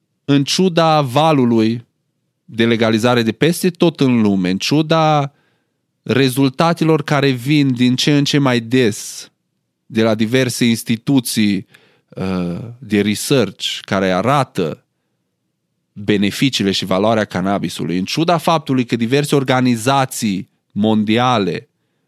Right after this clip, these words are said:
își schimbă statutul în ceea ce privește cannabisul în legislația proprie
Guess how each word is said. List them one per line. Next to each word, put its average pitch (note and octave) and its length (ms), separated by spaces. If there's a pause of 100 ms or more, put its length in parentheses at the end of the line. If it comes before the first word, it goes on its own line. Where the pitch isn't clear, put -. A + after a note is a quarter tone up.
își - 220
schimbă C3 440
statutul G#2+ 760 (520)
în - 120
ceea A2+ 160
ce A2 140
privește A2 360
cannabisul G#2+ 840
în G#2 140
legislația F#2+ 640
proprie G#2+ 640